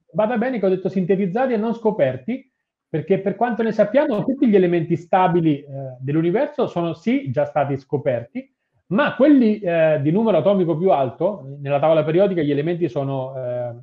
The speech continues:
ordinati per numero atomico crescente, adesso non abbiamo tempo di spiegarne il significato, ma siamo arrivati al centodiciotto.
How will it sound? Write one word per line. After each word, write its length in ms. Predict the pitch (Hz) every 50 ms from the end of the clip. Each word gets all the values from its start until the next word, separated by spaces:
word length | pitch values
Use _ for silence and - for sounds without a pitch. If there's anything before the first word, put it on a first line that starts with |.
| _ _
ordinati 840 | - 160 156 151 147 156 160 170 180 185 180 180 175 170 160 151 - _
per 180 | 156 151 135
numero 420 | 139 147 160 180 180 170 160 156 147
atomico 400 | 143 151 160 156 156 143 143 147
crescente, 500 | 139 143 143 - - 170 151 135 120 123
adesso 240 | 127 143 - - 127
non 80 | 123 123
abbiamo 320 | 127 135 139 131 127 127
tempo 240 | 135 131 123 123 127
di 80 | 123 117
spiegarne 520 | - _ - 120 113 127 123 120 123 123
il 80 | 123 123
significato, 800 | _ 131 131 131 123 - 131 131 120 113 117 - 196 214 - _ _ _ _ _ _ _ _
ma 100 | 180 -
siamo 240 | - 277 262 233
arrivati 280 | 247 254 269 269 269 285
al 100 | 277 277
centodiciotto. 960 | - 240 233 214 214 214 220 220 - - 139 131 - - 170 175 175 175 -